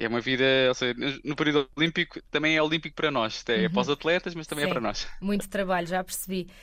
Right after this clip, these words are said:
Speaker 2: Ricardo, eh, contou-nos que, eh,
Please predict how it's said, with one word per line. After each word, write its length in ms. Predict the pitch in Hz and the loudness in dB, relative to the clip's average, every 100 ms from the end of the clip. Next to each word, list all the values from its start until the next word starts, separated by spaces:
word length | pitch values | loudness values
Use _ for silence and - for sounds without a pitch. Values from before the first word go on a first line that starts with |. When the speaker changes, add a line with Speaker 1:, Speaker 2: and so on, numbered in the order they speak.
| - - | -20 -8
Speaker 2:
Ricardo, 500 | 247 247 180 175 - | -2 4 2 2 -6
eh, 180 | - 226 | -4 -4
contou-nos 580 | 196 330 311 277 262 - | -2 -2 2 0 0 -4
que, 560 | - - 220 220 226 - | -8 -6 -2 -2 -2 -2
eh, 440 | 208 208 202 - | -2 0 0 -2